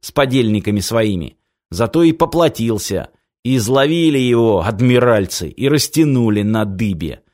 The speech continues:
А в банде с тех пор новый пахан. Может, видал жирного Борова с голым пузом?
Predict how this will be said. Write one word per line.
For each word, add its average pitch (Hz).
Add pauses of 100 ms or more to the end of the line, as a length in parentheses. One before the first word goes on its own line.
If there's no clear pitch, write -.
(220)
А 117
в 104
банде 147
с -
тех 101
пор 107
новый 131
пахан. 95 (400)
Может, 139 (160)
видал 160
жирного 127
Борова 127
с 107
голым 120
пузом? 101